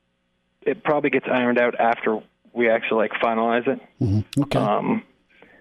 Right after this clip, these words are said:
Speaker 1: 'cause July first, and then supposedly we start, like, the twenty-sixth through the twenty-ninth,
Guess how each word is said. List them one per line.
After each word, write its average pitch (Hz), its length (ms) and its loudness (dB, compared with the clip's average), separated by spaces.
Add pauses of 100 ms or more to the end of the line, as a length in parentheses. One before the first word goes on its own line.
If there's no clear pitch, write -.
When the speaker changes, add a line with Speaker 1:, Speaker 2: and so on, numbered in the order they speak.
(200)
Speaker 1:
'cause 120 180 0
July 123 340 2 (140)
first, 123 300 0 (280)
and 117 160 0
then 113 340 0 (840)
supposedly 123 480 0
we 117 140 2
start, 120 220 0
like, 110 180 -2
the - 140 -20
twenty-sixth 113 580 0
through 113 100 2
the 104 100 -10
twenty-ninth, 107 500 2